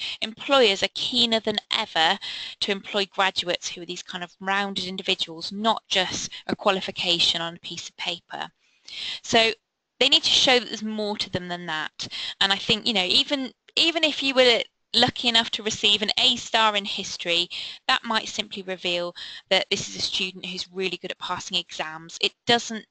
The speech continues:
necessarily show that they really enjoy studying the subject.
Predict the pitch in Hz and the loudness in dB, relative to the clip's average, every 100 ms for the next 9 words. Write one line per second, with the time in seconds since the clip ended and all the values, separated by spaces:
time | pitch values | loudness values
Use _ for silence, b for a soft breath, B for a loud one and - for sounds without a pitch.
0 | - 202 202 196 - 254 262 269 269 - | -6 -6 -4 -8 -2 4 4 4 2 4
1 | 247 240 269 - 214 196 196 185 180 - | 6 4 4 0 -2 0 0 0 -4 -6
2 | 196 185 175 - 190 180 165 170 - 170 | -4 -4 -4 -2 -2 -2 -6 -14 -10 -8
3 | - 165 - _ - | -6 -6 -6 _ -14